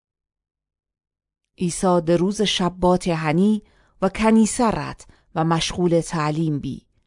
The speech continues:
پیای دوچه بی که دست راستش هوشک بی. معلمی و شریعت و علمای فریسی عیسی زیر نظر داشتن که بینن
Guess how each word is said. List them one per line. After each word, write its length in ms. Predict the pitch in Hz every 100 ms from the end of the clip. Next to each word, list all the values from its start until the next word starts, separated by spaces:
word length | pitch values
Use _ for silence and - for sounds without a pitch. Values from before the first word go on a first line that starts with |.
| _ _ _ _ _ _ -
پیای 540 | 208 240 294 294 254
دوچه 400 | 185 185 - 196
بی 380 | 170 175 175 -
که 120 | 180
دست 380 | 160 196 220 -
راستش 680 | 175 180 185 - 175 - -
هوشک 400 | 175 - - -
بی. 380 | 143 123 107 - _ _ _ _ _ _ _ _ _ _ _ _ 170
معلمی 540 | 180 196 190 208 254
و 120 | 320
شریعت 640 | 285 220 185 175 185 233 208
و 120 | 185
علمای 520 | 196 196 190 214 220
فریسی 760 | 202 - 160 156 - 254 262 254 _ _ _
عیسی 520 | 214 214 - 330 294 262
زیر 340 | 185 208 196
نظر 400 | 175 160 180 185
داشتن 560 | 175 151 151 - 151 147
که 120 | 156
بینن 680 | 147 196 240 202 180 170